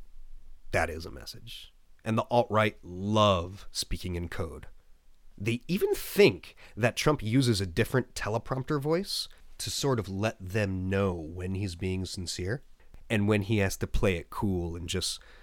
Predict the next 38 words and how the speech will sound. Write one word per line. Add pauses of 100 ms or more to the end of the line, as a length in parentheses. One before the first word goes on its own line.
(140)
do
the
job (160)
of
president. (1600)
So
apparently
freedom
of
speech
no
longer
includes
religion (160)
or
peaceful
assembly, (360)
because
not
a
single
member
of
law
enforcement (100)
ever
showed
up
to
the
synagogue. (600)
But
you
know
who
did
show
up?